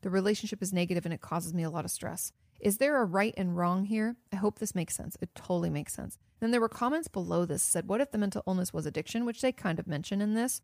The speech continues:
that it is. "Or what if you had a really complicated relationship with them and they're not being,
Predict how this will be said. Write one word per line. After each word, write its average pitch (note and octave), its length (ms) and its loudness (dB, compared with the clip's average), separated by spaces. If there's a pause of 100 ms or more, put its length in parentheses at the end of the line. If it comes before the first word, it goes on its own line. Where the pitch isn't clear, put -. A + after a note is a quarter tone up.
(160)
that F#3 100 2
it D#3 100 -2
is. E3+ 300 2 (500)
"Or A3 340 6
what G#3+ 160 2
if A3+ 100 -4
you G3+ 80 -2
had G#3 140 2
a G3 60 2
really G3 220 0
complicated F#3+ 580 -2
relationship F3 440 -2
with F3 160 -6
them D3+ 260 -2 (440)
and F#3 140 6
they're F3+ 120 6
not F3+ 280 2
being, F3 400 2